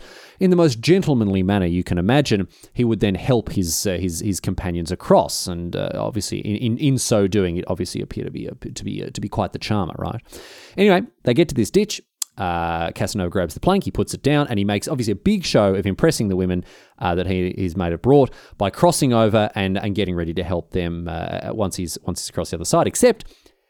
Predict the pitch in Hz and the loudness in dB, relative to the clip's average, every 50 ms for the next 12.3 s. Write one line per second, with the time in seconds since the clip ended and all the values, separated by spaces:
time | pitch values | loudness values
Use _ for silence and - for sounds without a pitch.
0 | _ _ _ - 101 95 95 87 90 85 85 87 - - - - - 92 87 82 | _ _ _ -4 0 0 2 0 0 0 -2 -4 -4 -6 -8 -4 -4 -2 -2 -2
1 | 90 - - 139 147 127 82 - - - - 95 - 95 - - 113 123 120 - | -4 -2 0 0 0 0 -2 -6 -8 -8 -6 -4 -4 -4 -2 0 0 0 0 2
2 | 123 113 98 95 101 104 101 90 113 113 104 - 107 92 92 90 - - 175 175 | 2 2 2 2 2 0 2 2 2 2 2 2 2 2 0 0 2 4 4 4
3 | 139 143 - - - 104 95 90 - - - 202 175 156 151 - - _ _ _ | 4 4 0 -2 -2 -2 -2 -2 -2 0 0 2 2 2 0 -2 -10 _ _ _
4 | _ _ _ - 107 - - - - - - - 175 175 - - - - 117 101 | _ _ _ -8 -4 -2 -2 -2 -2 -2 0 0 0 0 0 -4 -2 0 0 0
5 | 95 - - - - 240 220 151 156 156 - - _ _ _ - _ _ _ - | 0 -2 0 4 4 6 6 6 4 2 -4 -10 _ _ _ -20 _ _ _ 0
6 | 107 104 107 104 - - 117 139 139 - - - - - 220 240 220 160 139 117 | 0 0 0 -2 -2 0 0 0 0 -2 -4 -8 2 4 6 8 8 6 4 2
7 | 107 - - 160 170 147 147 117 120 107 - 117 110 113 110 110 104 95 131 127 | 0 0 2 2 2 2 2 0 0 0 0 0 0 2 2 2 2 2 0 0
8 | - - - 113 107 104 101 101 95 - - - - 127 123 123 113 - _ - | 0 -2 -4 -2 -2 0 0 -2 -4 -6 -6 -6 -4 -2 -2 -4 -4 -6 _ -12
9 | - - 123 110 110 104 - _ - - - 147 147 139 147 - _ _ _ - | -6 -4 -2 -2 -2 -6 -10 _ -6 -2 0 2 2 0 -2 -8 _ _ _ 2
10 | 147 - - 123 92 - - 120 107 101 92 78 - - - 147 143 147 135 - | 2 2 2 0 0 0 0 0 0 0 0 -2 -2 2 2 2 2 2 0 0
11 | 147 135 - - - - - 156 165 165 131 104 - - - - 147 - - 202 | -2 -2 -2 -6 -14 -6 0 2 2 2 2 0 -4 -10 0 0 4 4 4 4
12 | 156 - 135 - 147 - | 4 2 2 4 4 2